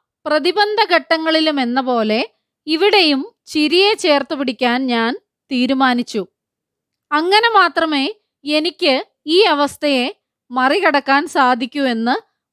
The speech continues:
മനസ്സിലുറപ്പിച്ചു. എൻ്റെ പഴയ കണ്ണുകൾ തുറന്നുവെക്കുക,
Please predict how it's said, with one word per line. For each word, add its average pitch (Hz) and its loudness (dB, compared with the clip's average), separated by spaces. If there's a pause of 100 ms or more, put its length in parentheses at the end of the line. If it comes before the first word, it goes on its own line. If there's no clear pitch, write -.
മനസ്സിലുറപ്പിച്ചു. 254 -2 (680)
എൻ്റെ 330 2 (140)
പഴയ 339 4
കണ്ണുകൾ 302 -2 (400)
തുറന്നുവെക്കുക, 285 -2